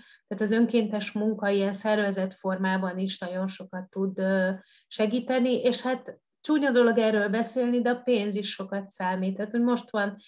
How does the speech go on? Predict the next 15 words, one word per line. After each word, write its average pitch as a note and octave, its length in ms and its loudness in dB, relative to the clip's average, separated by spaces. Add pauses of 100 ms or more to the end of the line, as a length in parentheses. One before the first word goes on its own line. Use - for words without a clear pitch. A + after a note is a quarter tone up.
(160)
egy A3 160 2
százalék B3 600 2
gyűjtési A#3+ 640 2
időszak, A3+ 680 0 (340)
ö, A3 320 2 (300)
szerintem A3+ 480 0
azt A3 240 -2
is F#3+ 200 -6
tehetjük, G3 540 -2
hogy G#3 160 2
válasszunk G3 560 0
egy G3 140 -4
olyan F#3+ 300 0
szervezetet, F#3+ 720 -6
aki G3+ 460 -4